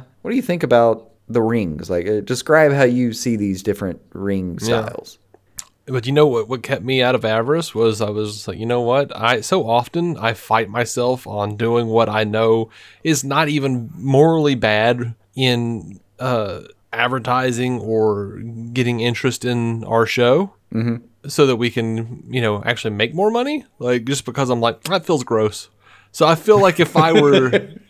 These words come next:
Speaker 1: <laughs>
Speaker 2: truly, like, avarice, like, I would just be like,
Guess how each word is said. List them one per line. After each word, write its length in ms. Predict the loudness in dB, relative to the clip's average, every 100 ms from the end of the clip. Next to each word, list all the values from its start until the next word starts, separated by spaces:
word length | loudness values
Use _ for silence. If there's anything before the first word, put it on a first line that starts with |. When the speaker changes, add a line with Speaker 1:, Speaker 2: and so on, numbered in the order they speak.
| _
Speaker 1:
<laughs> 260 | -18 _
Speaker 2:
truly, 500 | -6 4 6 6 6
like, 200 | 4 2
avarice, 680 | 0 0 0 -2 -4 -6 -10 -14 -4
like, 200 | -2 0
I 180 | 0 0
would 140 | 0
just 200 | -4 -6
be 120 | -2
like, 340 | 0 2 0